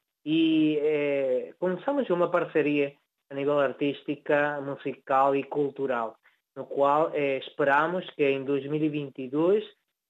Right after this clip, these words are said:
seja um ano de maior aproximação para continuar os projetos que temos desenvolvido entre Portugal, entre a África, e aproximar-nos um pouco mais como países e, e co-, e como cultura.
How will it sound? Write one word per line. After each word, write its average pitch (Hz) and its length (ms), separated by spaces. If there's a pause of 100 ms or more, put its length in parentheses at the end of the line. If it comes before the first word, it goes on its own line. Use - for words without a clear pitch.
seja 147 300
um 151 80
ano 151 340
de 147 160
maior 156 420
aproximação 151 1040 (340)
para 151 160
continuar 160 500
os 151 200
projetos 156 600 (140)
que 160 100
temos 160 440
desenvolvido 143 920 (460)
entre 147 440
Portugal, 156 800
entre 143 260
a 139 220
África, 156 600 (360)
e 156 80
aproximar-nos 165 920
um 160 160
pouco 156 280
mais 151 360 (120)
como 151 200
países 151 440
e, 156 420
e 147 60
co-, 160 240
e 143 100
como 156 300
cultura. 135 440